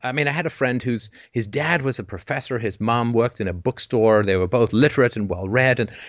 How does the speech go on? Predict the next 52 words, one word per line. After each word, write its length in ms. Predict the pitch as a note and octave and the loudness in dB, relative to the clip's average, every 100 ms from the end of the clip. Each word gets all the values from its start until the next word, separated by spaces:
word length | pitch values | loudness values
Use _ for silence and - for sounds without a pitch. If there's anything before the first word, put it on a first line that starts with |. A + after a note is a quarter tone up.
| - | -6
he 140 | - | 2
went 220 | C#4 C3+ B2+ | 4 4 2
home 280 | C3+ C3 B2+ | 0 0 0
to 140 | B2+ | -2
a 80 | A2+ | -2
sort 140 | A#2+ | -2
of 160 | G#2+ - | -4 -6
calm 520 | - B2+ B2 A#2+ A#2+ | -10 -4 0 2 4
and, 220 | A2 G#2 - | 2 0 0
and 180 | G#2+ | 0
rational 480 | G2 A#2+ C3 C3+ A#2 | 2 0 0 0 2
and 180 | G2 F#2+ | 2 -2
peaceful 460 | - A#2+ - A#2 F#2+ | -2 -2 0 -2 -2
household 600 | G#2+ G#2 - G2+ G2+ G#2 | -2 -2 2 2 2 0
that 140 | F#2 | -4
was 140 | F#2+ | -2
actually 220 | G#2 - G2 | -4 -2 -4
a 20 | |
huge 260 | - C3 | 2 2
amount 160 | G#2 F#2+ | 2 -2
of 60 | F#2+ | 0
fun 180 | A2 | 0
to 60 | G2+ | 2
visit. 340 | F#2+ B2+ G2+ - - - - - _ | 2 2 0 -6 -20 -20 -20 -20 _
Some 280 | - - A3 | 0 4 4
kids 280 | - F#3+ - | 6 4 4
would 100 | D#3+ | 2
go 180 | D#3+ C#3+ | 4 4
home 300 | D3+ D#3 D3+ | 4 0 -2
to 80 | C#3 | -2
these 400 | B2+ B2 A#2 - - A#2 | 0 0 0 -6 -18 -16
drunken 520 | - C3+ D3 C#3+ B2+ | -8 -6 0 0 0
brawl 440 | G2 A2 C3 C#3 | -2 -2 2 0
fests 520 | C3 - C#3 C3 - A#2 | 0 -2 -2 -2 -4 -4
of 100 | A2 _ _ _ - | -6 _ _ _ -10
chaos 520 | - D3+ C3+ B2 - | -2 0 2 0 -2
and 180 | A#2 A#2 | -2 0
rage 400 | B2+ C3+ C3 B2+ | 2 2 0 -2
and 100 | A2 | 0
so 260 | E3 E3+ | 2 4
on. 140 | A2+ G#2 - - - _ _ | 2 -2 -10 -20 -20 _ _
And 80 | D#3 | -4
it 80 | - | -2
seems 360 | - B3+ B3+ | 0 0 2
to 60 | D#3 | 0
me 200 | D3 C#3 | 2 4
that 220 | A#2+ G#2+ | 2 0
this 180 | D#3+ - | -2 -4
is 100 | D#3 | -4
not 180 | D3 - | -4 -4
something 540 | - C#3 B2 C3 A#2+ | -4 -4 -2 -4 -2
that 320 | A2 G#2 G#2 | -2 -4 -8